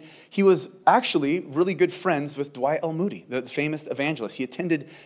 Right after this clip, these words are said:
D L Moody's church there in, in Chicago. And so for Horatio, uh, Spafford, man, everything was great. Life was perfect. Everything was going as planned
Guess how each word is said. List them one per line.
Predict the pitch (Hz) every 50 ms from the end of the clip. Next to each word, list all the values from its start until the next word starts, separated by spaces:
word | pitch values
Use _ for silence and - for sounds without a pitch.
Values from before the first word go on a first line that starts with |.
| - -
D | - 147
L | 160 160 160
Moody's | 160 160 156 160 160 156 156 - - - _ _
church | - - - 208 226 226 - - - - - _ _ - - -
there | 127 127 120 120
in, | - 131 127 127 127 123 120 123 123 127 -
in | 123 131
Chicago. | 120 - 143 135 - - 135 156 165 123 98 95 98 - - - - -
And | - 175
so | - 214 202 196 - - - - - _ -
for | - 190 190
Horatio, | 180 180 170 190 220 247 247 - 175 151 139 131 131 127 127 - - - _ _ _ _ - - - - _ _ -
uh, | 135 135 131 123 120 117 113 110 107 110 - - - _ _ _ _ _ _ _ _ _ _ _ _ _ _
Spafford, | - - - 165 151 151 151 - 127 117 - - -
man, | - 165 151 123 - - _ _ _
everything | - 160 190 226 - - 180 147
was | 123 110 -
great. | - 113 123 175 175 - - - - _ _ _ _ _ _ -
Life | 113 135 165 226 240 240 - -
was | 139 127 117 107 98 - - - - _ _ _ -
perfect. | - - 170 202 - - - - - - - - - _ _ _ _ _ _ _ _ _ -
Everything | 151 180 240 233 - 214 202 180
was | 156 139 113
going | 107 156 175 190 180 151
as | 120 -
planned | - - 135 120 98 90 87 -